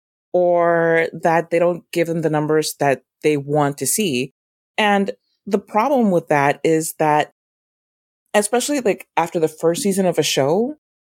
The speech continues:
if the show tanks, it tanks. But if a show is doing pretty well and is building up a fan base,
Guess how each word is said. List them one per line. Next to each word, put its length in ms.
if 120
the 100
show 160
tanks, 380
it 100
tanks. 440
But 320
if 200
a 80
show 560
is 180
doing 640
pretty 280
well 580
and 180
is 280
building 400
up 240
a 60
fan 340
base, 520